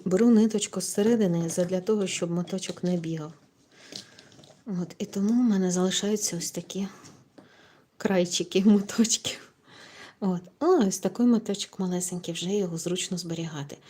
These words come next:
Е, ця ниточка перша, я її, е, навмисне залишаю в такому видимому стані, або, ну, щоб як петля був, і таким чином зберігаю вже моточки.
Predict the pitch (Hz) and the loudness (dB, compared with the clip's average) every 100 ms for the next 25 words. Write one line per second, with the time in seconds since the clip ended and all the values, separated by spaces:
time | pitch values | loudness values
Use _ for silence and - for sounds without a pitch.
0 | - - - - 190 185 180 180 214 190 | -20 -18 -18 -8 -2 0 0 2 4 4
1 | 175 165 - 165 - 165 - - 160 170 | 2 -4 -4 -8 -6 -2 -2 -2 -4 -4
2 | 165 156 147 147 - - 180 170 151 170 | -4 -4 -6 -8 -10 -4 0 0 0 -6
3 | - - - - - 190 185 170 170 165 | -14 -20 -20 -20 -4 2 4 4 2 0
4 | - 160 170 170 170 - 165 156 165 - | -4 -6 -4 -4 -2 -2 -2 -2 -4 -10
5 | _ _ _ _ _ _ - 175 170 165 | _ _ _ _ _ _ -6 -2 0 2
6 | 170 160 165 156 175 - 233 302 294 285 | 2 2 0 0 -4 -2 0 2 2 0
7 | - _ _ _ _ - 180 196 196 196 | -8 _ _ _ _ -10 -6 -2 -2 -2
8 | 196 _ - 233 196 196 196 - 185 185 | -6 _ -10 -10 -4 -2 0 -2 0 0
9 | 175 175 180 - - - - - 220 254 | 0 -2 -6 -14 -20 -20 -20 -6 -2 0
10 | 190 185 180 240 240 185 - 165 156 190 | -2 -4 -4 0 2 0 -2 -6 -4 -4
11 | 190 165 175 175 165 147 - - | -4 -4 -6 -6 -8 -10 -10 -14